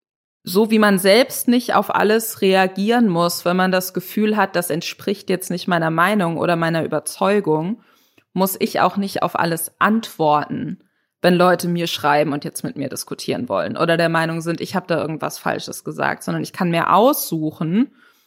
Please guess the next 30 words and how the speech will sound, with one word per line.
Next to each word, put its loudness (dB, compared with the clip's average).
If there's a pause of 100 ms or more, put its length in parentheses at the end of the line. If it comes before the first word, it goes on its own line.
(180)
welche 2
Art 2
von -4
Konfrontation -4
ich -8
jetzt -10
haben 0
möchte. -6
Und -4
ich -16
kann -4
mir -2
auch -4 (100)
aussuchen, 0 (400)
ob 0
ich -2
jetzt -4
eine 0
Person -2
einfach -4
mute 0
oder, 2
äh, 0
nicht. -2
So, 0
ich -2
bin 2
denen 0
nichts -8
schuldig. 0